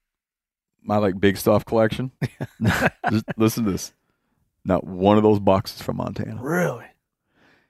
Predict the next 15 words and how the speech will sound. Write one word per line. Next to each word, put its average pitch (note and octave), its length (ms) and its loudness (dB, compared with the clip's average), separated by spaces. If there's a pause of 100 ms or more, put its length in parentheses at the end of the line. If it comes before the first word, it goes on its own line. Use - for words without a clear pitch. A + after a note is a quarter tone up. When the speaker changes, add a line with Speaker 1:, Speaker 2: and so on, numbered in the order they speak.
(120)
Speaker 1:
It's - 160 -2
like G#2 240 4
you B2 280 -2
look C3 280 2
and, G#2+ 140 -4
like, F#2+ 180 0
I've A#2+ 180 4
just A2+ 180 -4
looked, A2 320 2
looked, G#2+ 280 2
looked, G#2+ 240 0
looked, G#2+ 260 0
like, F#2 140 0
a F2 40 -2
decade, E2+ 480 2